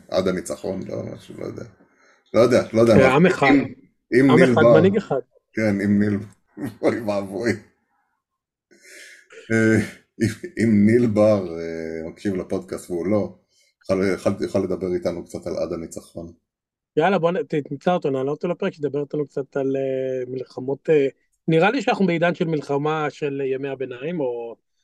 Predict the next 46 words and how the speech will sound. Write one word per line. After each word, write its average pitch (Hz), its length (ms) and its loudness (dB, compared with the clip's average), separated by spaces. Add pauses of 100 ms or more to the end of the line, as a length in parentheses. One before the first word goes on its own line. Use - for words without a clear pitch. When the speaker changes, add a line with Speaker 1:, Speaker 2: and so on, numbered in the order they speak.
(160)
Speaker 2:
של - 200 -4
ה-, 131 180 -2 (120)
העידן, 139 680 2 (160)
העידן 143 260 -2
העתיק. 139 640 -4 (600)
ספר - 240 -6
לנו 170 160 2
קצת 165 240 -2
על 156 60 2
האימפריה 160 380 2
הרומית, 143 340 2
זה 120 100 -8
נראה 127 180 -4
לי 143 80 2
יעזור, 127 320 -4
וגם, 156 280 0 (360)
זה 165 60 -4
גם 170 200 2
יהיה 214 100 2
נחמד, 202 520 -2
כי, 135 400 -6
כי, 139 300 -6
כי 139 180 2
אתה 135 120 -2
יודע 160 140 2
על 180 60 2
מה 165 120 0
אני 143 100 0
חושב - 260 -10
כשאני 127 200 -8
לא 131 60 -4
חושב 120 200 -10
על 123 80 -16
המלחמה. 117 380 -16 (640)
Speaker 1:
על 110 120 0 (240)
מה? 117 180 6 (1200)
Speaker 2:
על 147 120 2
Speaker 1:
אני - 20 8
Speaker 2:
האימפריה 135 280 6
Speaker 1:
ראיתי, 190 120 6
Speaker 2:
הרומית. 196 180 4
Speaker 1:
תסביר 220 140 6
לי 294 60 6
את - 80 2
המים 156 280 6
הזה. 113 240 4